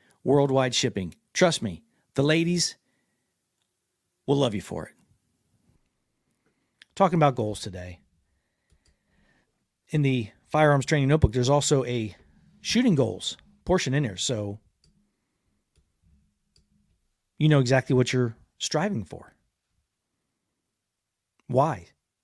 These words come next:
Those questions, why, come, come after you know what you're trying to do. It's easy when you're talking about a lot of things like, you know, "Hey, I wanna be healthier. I wanna get fit." Well, why? Well, I wanna look better. I wanna feel better. I want to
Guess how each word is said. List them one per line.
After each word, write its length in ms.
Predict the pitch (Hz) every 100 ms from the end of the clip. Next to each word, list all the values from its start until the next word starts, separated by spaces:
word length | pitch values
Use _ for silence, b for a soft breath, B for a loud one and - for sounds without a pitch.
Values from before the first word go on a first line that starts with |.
| _
Those 160 | 180 190
questions, 400 | 240 226 196 143
why, 220 | 180 175
come, 380 | - 165 156 - _
come 180 | - 185
after 480 | 160 190 - 120 117 131
you 160 | 147
know 180 | 147 147
what 260 | 131 147 147
you're 60 |
trying 300 | 139 147 147
to 80 | 143
do. 280 | 170 175 - _ _ _ _ _ _ _ _ _ _ _ -
It's 160 | 151 240
easy 200 | 269 165
when 160 | 147
you're 80 | 139
talking 320 | - 151 139
about 360 | 127 123 120 - _ -
a 60 |
lot 160 | 120 190
of 80 | 165
things 160 | 120
like, 260 | 95 - - _ _ -
you 120 | 139
know, 80 | 95
"Hey, 140 | 135
I 40 | 139
wanna 120 | 139
be 80 | 127
healthier. 460 | 131 127 104 80 _ _ _ _ -
I 40 |
wanna 140 | 135 135
get 120 | -
fit." 460 | - 156 - - _ _ _ _ _ _ _
Well, 100 | 127
why? 240 | 123 143 98
Well, 240 | 135 143
I 80 | 135
wanna 160 | 147 180
look 160 | 226
better. 240 | 117 87 98
I 20 |
wanna 220 | 123 131
feel 240 | - 180
better. 260 | 135 95 87
I 60 | 113
want 240 | 123 117
to 340 | 127 123 123